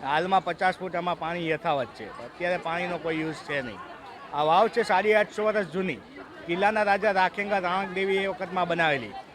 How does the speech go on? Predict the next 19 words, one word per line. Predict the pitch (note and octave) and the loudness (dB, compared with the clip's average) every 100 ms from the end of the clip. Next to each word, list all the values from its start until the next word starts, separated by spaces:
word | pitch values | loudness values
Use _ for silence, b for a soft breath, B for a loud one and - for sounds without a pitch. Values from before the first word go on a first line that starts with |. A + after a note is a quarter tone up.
| - - | -20 -8
વાવના | C#3+ E3 G#3 G#3+ | 4 4 6 2
ત્રણ | F#3 G3 G#3 | 2 2 2
ફાયદા | G3 G3 G3 | 2 4 4
થતા. | F#3 F3+ D#3 A2+ - E3 | 4 2 0 -8 -10 -2
એક, | G3 F#3+ - | 0 -2 -10
વર્ષો | D#3+ E3+ G3+ | -4 -4 -2
સુધી | G3 G3 F#3+ | -4 -2 -2
કામ | - F3+ F#3+ | 2 2 4
ચાલે, | F3 E3 C3+ | 2 2 0
પૈસો | - E3+ E3+ G3+ | -2 -4 -2 -2
બે | F#3 | 0
પૈસા | F#3+ F#3+ F#3+ | -2 -4 -2
મજૂરી | F3 D#3+ E3 F3 | -2 0 -2 -2
મળે. | D3+ C3 G#2 - - - - D3 | -2 -4 -6 -10 -16 -18 -14 0
બીજું | E3 F3+ | 2 2
કામ | F#3+ G#3 F#3+ | 4 4 4
પાણીના | F3+ F#3+ G3 F#3+ | 0 0 4 2
સ્ટોર | F3+ G3+ F#3 F3 | 2 2 4 4
માટે. | D#3 D#3 | 2 2